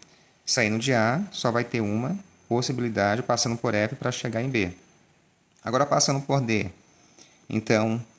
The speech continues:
a gente vai fazer o seguinte, ó. Vamos aqui utilizar o princípio multiplicativo,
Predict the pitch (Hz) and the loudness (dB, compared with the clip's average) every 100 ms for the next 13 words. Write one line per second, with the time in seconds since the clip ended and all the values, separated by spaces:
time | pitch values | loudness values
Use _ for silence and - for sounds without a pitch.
0 | - - _ - 107 123 123 131 120 123 | -20 -20 _ -10 -6 2 4 4 4 2
1 | - 120 95 98 - 104 104 - - 101 | 2 0 0 0 2 0 0 -8 -14 -2
2 | 117 117 117 123 110 110 107 117 - 110 | -2 0 -2 0 2 2 2 2 2 0
3 | 107 110 - 107 104 - 139 113 98 | 0 0 -2 0 -2 -2 -2 -2 -4